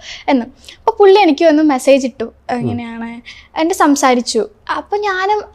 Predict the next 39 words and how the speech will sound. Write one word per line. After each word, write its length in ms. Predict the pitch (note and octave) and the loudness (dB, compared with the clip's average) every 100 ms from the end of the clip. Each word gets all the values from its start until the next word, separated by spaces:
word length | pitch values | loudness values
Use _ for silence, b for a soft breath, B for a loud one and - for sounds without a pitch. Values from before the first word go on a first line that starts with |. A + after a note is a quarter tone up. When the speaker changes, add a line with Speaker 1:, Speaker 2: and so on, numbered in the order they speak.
| - | -10
Speaker 1:
ആ 300 | - G4 - G4 | -4 -2 0 -2
പതിനഞ്ച് 380 | - F4 F#4 | -2 -4 -6
വയസ്സിൽ 240 | G4+ F#4 E4+ | -4 -2 0
എന്തറിയാനാ 680 | C#4+ D4 G4+ C#4+ B3 A#3+ | -2 -2 0 2 2 0
ചേട്ടാ, 340 | B3 A#3 A3 A3+ | -2 -2 -4 -4
ഞാനും 260 | F#4 G4+ | -2 0
Speaker 2:
ഉം. 40 | G4+ | 2
Speaker 1:
സംസാരിച്ചു. 560 | F#4 B3+ A#3 G#3+ - | 0 0 -2 -4 -6
Speaker 2:
ഉം. 100 | A3 B B B - | -8 B B B -4
Speaker 1:
അപ്പൊ 160 | F4 G#4 | -2 0
ഈ 40 | G4+ | 0
പുള്ളി 280 | E4+ D#4 D#4 D#4+ - D4+ | 0 0 -2 -4 -6 -4
പറഞ്ഞു, 420 | C#4 C4+ C#4+ C#4 | -2 -2 -2 -4
"ഏ, 280 | - B3+ C4 - _ C#4 | -4 -4 -4 -6 _ -6
ഏ, 200 | C4 B3+ | -4 -2
ഞാൻ 160 | D4+ G#4+ | 0 2
എന്തെങ്കിലും 400 | F4 D4 D4+ D#4 | 4 2 2 2
പറഞ്ഞാൽ 400 | D4+ B3 B3+ B3+ - | 0 0 -2 -4 -2
സെക്സ് 340 | E4 E4 - | -2 -2 0
ആയി 180 | D#4+ C4+ C4+ | 2 2 4
പോകും" 360 | A#3 A3 A3 - - | 2 2 -4 -10 -4
എന്ന് 420 | D#4 D#4+ F4+ F4 _ _ C#4 | 0 2 0 -2 _ _ 0
പറഞ്ഞു. 280 | B3 A3+ F#3+ b b b - | 0 -2 -12 b b b -14
അപ്പൊ 160 | - | -4
Speaker 2:
ആര്? 100 | A#4+ | -2
Speaker 1:
ഞാൻ 180 | E3 D#3+ - - | -2 -4 -8 -10
Speaker 2:
ആ, 20 | |
ആ 60 | D#3+ | -8
പുള്ളി 420 | D#3 E3+ F#3+ G3 | -8 -6 -2 -2
പറഞ്ഞു? 300 | D3+ A2 F2+ | -2 -4 -2
Speaker 1:
ആ, 240 | - D#4+ - | -2 -2 -2
ആ 100 | D3+ | -2
Speaker 2:
ആ. 40 | G#4+ | 0
Speaker 1:
പുള്ളി 260 | G4+ D#4 | 0 -2
പറഞ്ഞു. 300 | D4 A#3 A#3 - - | -2 -2 -6 -14 -12
ഞാനിങ്ങനെ 580 | E4 E4 G4 G4+ F#4+ F#4 _ _ | -10 -10 -12 -12 -12 -12 _ _
പുള്ളിക്ക് 360 | D#4 D#4+ F4+ G4 _ C#4+ | -14 -12 -16 -18 _ -6
ടൈപ്പ് 300 | C4+ C4+ - | -6 -6 -6
ചെയ്ത് 200 | F4+ | -4